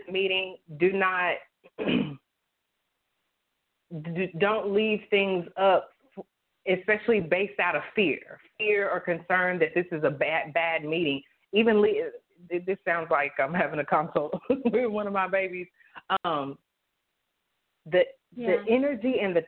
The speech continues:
Speaker 1: time leading up to this meeting, you gotta get real clear on you,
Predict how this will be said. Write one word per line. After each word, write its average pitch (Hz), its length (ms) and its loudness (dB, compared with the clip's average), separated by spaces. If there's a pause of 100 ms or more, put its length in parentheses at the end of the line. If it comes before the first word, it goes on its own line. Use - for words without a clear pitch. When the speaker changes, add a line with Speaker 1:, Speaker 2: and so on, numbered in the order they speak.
(120)
Speaker 1:
time 170 640 0
leading 196 400 0
up 185 200 -2
to 190 80 -4
this 175 280 2
meeting, 214 580 0 (640)
you 254 680 2 (200)
gotta 196 280 4
get 170 300 0
real 190 800 -2 (680)
clear 214 640 0 (720)
on 180 460 -2
you, 185 300 -2